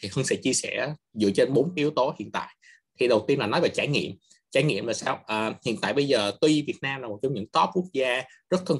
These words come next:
thuộc với tiền số, nhưng mà hình thức mà mình nói rằng là một ngày đẹp trời đó tôi chuyển tiền cho bạn, nhưng mà, à, tôi chuyển thông qua bằng,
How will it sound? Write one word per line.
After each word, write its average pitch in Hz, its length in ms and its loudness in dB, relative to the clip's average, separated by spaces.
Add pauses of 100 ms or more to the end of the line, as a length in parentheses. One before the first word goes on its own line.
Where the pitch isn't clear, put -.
thuộc 110 160 0
với 120 120 -2
tiền 104 160 -4
số, 135 440 -2 (240)
nhưng 147 160 2
mà 101 240 -2
hình 123 160 0
thức 214 200 -2 (280)
mà 110 120 -4
mình 107 180 2
nói 120 180 0
rằng 117 180 -4
là 92 260 -2 (280)
một 110 180 -4
ngày 113 80 0
đẹp 107 180 -4
trời 107 120 2
đó 120 140 -2
tôi 139 140 2
chuyển - 160 -4
tiền 104 160 0
cho 117 120 0
bạn, - 240 -6
nhưng 113 140 -6
mà, 92 220 -4 (360)
à, 104 140 -12
tôi 123 100 4
chuyển 95 220 0
thông 123 220 0
qua 107 120 2
bằng, 92 320 -2